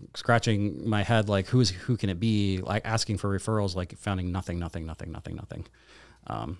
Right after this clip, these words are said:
and finally, so Beth, my wife, and I were talking one weekend. We're like, "Okay, we're gonna pray this weekend, like, specifically, like,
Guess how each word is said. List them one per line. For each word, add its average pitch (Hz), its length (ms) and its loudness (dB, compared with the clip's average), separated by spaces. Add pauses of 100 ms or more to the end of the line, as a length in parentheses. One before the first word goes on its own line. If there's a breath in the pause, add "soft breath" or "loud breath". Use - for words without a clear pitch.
(140)
and 101 140 0
finally, 110 380 4
so 101 260 0
Beth, 101 400 -2
my 104 120 2
wife, 98 260 2
and 98 80 0
I 95 80 0
were 92 100 -2
talking 95 400 0 (140)
one 98 100 -2
weekend. 95 300 -2
We're 95 80 0
like, 87 160 -2
"Okay, 92 280 2 (380 soft breath)
we're 123 80 0
gonna 131 80 6
pray 113 260 4
this 117 200 2
weekend, 101 280 2
like, 90 140 -2
specifically, 92 880 -2
like, 92 360 -4